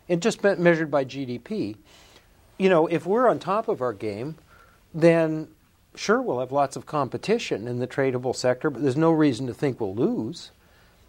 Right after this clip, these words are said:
Well, I sometimes go back historically.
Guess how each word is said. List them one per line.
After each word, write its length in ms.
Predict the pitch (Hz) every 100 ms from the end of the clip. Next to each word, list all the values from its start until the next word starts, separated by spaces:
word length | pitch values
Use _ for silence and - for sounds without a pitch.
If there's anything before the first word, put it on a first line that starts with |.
| _ _ _ _
Well, 140 | 180 180
I 140 | 214
sometimes 420 | - 226 202 180
go 100 | -
back 460 | 143 156 131 - - - - _
historically. 720 | 165 - 175 170 151 - 95